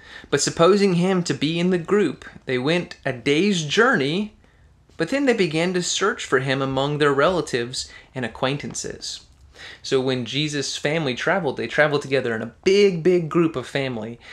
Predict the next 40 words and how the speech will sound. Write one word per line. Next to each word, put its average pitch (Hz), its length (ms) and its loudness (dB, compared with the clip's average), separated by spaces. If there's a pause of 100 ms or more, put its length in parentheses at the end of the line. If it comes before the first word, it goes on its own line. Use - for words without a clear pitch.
(120)
So - 120 -4
it 143 100 -4
took 226 180 0
them 143 140 -2
about 143 300 2
a 139 40 4
day 147 240 4
before 135 320 0
they 123 140 2
realized 123 460 0
that 123 140 -2
he 123 160 -2
wasn't 131 520 0
in 127 300 -4
the 123 80 -2
group. 165 360 -6 (1700)
And 131 160 -2
when 180 200 2
they 160 120 2
did 165 240 2
not 208 200 -2
find 214 320 0
him, 139 320 -4 (340)
they 123 120 -2
returned 151 680 0
to 160 80 -6
Jerusalem, 120 800 -2 (240)
searching 151 520 0
for 110 200 -4
him. 107 320 -10 (880)
And 147 120 -2
after 156 300 4
three 214 560 0
days, 170 580 4
they 147 160 2
found 196 420 6
him 196 140 4
in 196 100 4
the 190 80 4
temple, 175 580 0